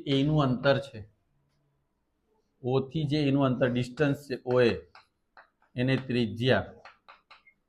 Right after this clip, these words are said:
એટલે કે રેડિયસ કહે છે. ને વર્તુળમાં તમે ગમે તેટલા ત્રિજ્યા એટલે કે રેડિયસ ડ્રો કરો, બધાના માપ કેવા હોય છે?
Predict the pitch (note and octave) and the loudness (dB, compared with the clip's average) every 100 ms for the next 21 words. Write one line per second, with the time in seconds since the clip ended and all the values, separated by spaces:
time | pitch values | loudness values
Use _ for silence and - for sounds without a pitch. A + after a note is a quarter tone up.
0 | _ - - - A#2 B2 A#2 B2+ A2+ A2 | _ -20 -16 -10 -8 -6 -4 -2 0 0
1 | A2 A#2 A#2 - G#2+ G2+ G2 - G2 _ | 0 0 -2 -4 -6 -4 -6 -10 -20 _
2 | - - _ _ - - _ _ _ _ | -20 -20 _ _ -20 -20 _ _ _ _
3 | - _ _ _ _ _ _ _ _ _ | -20 _ _ _ _ _ _ _ _ _
4 | _ _ _ _ _ _ _ _ _ _ | _ _ _ _ _ _ _ _ _ _
5 | _ _ _ G#2+ A#2+ A#2 B2 B2 C#3 C#3+ | _ _ _ -6 -2 2 2 2 0 2
6 | D3 C#3 C#3 C#3 A#2 A#2 C3 C3+ C#3 - | 4 4 2 2 2 2 2 0 -2 0
7 | C#3 C#3 B2 A#2 G#2+ C3 C3 B2+ A#2 A#2 | -2 -2 -6 -8 -4 -4 -4 -10 -6 -6
8 | A#2 B2+ A#2 G#2+ A2+ A2+ A#2 A2 F2+ D#2+ | -4 -6 -6 -8 -8 -6 -6 -6 -8 -16
9 | _ _ _ _ _ _ _ _ _ A#2 | _ _ _ _ _ _ _ _ _ -4
10 | A2 G2+ B2+ B2+ A#2+ A#2 A#2 - B2 B2 | -4 -2 -2 0 0 0 0 -2 -2 0
11 | B2+ A2+ A2 A2 - | 0 0 -4 -4 -6